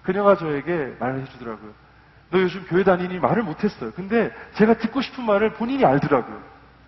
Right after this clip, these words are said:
"나 우리 하이스쿨, 우리, 어, 고등학교 뒤에 있었던 교회 있지? 그 교회 집사야. 나 거기서 하이스쿨에서 만난 남자하고 결혼해서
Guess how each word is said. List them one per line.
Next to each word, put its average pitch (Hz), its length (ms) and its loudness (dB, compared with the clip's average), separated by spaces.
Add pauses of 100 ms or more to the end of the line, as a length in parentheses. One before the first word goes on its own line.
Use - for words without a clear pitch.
(140)
"나 170 380 4 (880)
우리 180 180 0
하이스쿨, 226 580 0 (160)
우리, 151 340 -6 (400)
어, 127 320 -4
고등학교 196 500 2
뒤에 185 260 -4
있었던 156 340 -8
교회 170 200 -2
있지? 123 340 -10 (360)
그 208 180 0
교회 165 440 -4
집사야. - 560 -10 (1500)
나 190 140 6
거기서 185 500 -4 (200)
하이스쿨에서 254 600 -6
만난 165 340 -4
남자하고 135 440 -8
결혼해서 147 640 -8